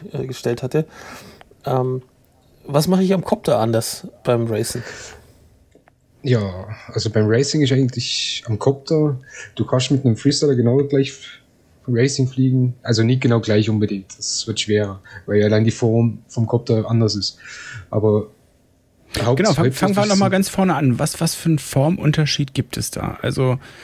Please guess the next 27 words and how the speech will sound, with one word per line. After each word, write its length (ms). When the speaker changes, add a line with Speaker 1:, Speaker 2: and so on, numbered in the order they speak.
Speaker 3:
welche, 300
welche 220
Formen 380
fliegen 280
wir 80
beim 160
Freestyle 480
und 80
welche 240
fliegen 220
wir 80
beim 200
Racing? 360
Und 60
dann 120
fangen 180
wir 60
mal 140
an 40
und 60
Speaker 2:
Also, 220
Speaker 3:
gucken 180
uns 160
mal 100
das 160
Equipment 460
an. 260